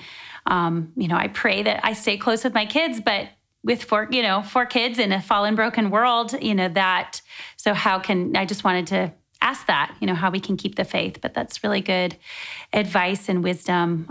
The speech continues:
Um, and as we close, I,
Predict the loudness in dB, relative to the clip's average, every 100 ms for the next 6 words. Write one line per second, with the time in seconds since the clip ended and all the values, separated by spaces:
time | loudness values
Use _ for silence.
0 | 0 4 4 2 -2 -6 _ _ _ _
1 | _ _ _ _ _ -6 -2 0 0 2
2 | 0 2 0 2 0 0 -4 -6